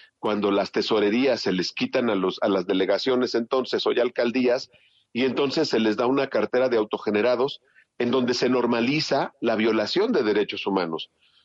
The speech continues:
Porque si tú cobras el, el uso de la alberca, el uso del gimnasio, estás violando los derechos deportivos.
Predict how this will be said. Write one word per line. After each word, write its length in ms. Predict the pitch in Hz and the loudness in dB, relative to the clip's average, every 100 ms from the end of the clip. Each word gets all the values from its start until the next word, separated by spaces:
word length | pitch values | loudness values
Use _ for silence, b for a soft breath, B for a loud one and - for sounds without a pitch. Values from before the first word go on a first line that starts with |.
| - | -8
Porque 240 | 131 135 | -4 -2
si 160 | 127 - | -2 -2
tú 160 | 170 | -4
cobras 580 | - 165 147 165 147 - - | 0 0 2 2 0 -4 0
el, 480 | 107 104 101 98 - _ _ - - | 2 2 0 -2 -8 _ _ -20 -6
el 160 | 123 127 | -2 0
uso 160 | 131 | 0
de 100 | 123 | 2
la 80 | - | 2
alberca, 720 | 135 151 151 147 120 117 120 B B | 2 2 2 0 0 0 0 B B
el 140 | 95 117 | -2 0
uso 200 | 135 143 | 0 0
del 140 | 123 | 0
gimnasio, 640 | - 127 131 123 151 165 - | 0 0 0 0 0 -2 -2
estás 300 | 104 - 139 | -6 -2 0
violando 440 | 117 117 175 151 | 0 0 0 0
los 180 | 107 92 | 0 0
derechos 360 | 95 101 - 95 | 0 0 0 -2
deportivos. 720 | 92 - 85 139 143 107 | -2 -4 -4 -4 0 -2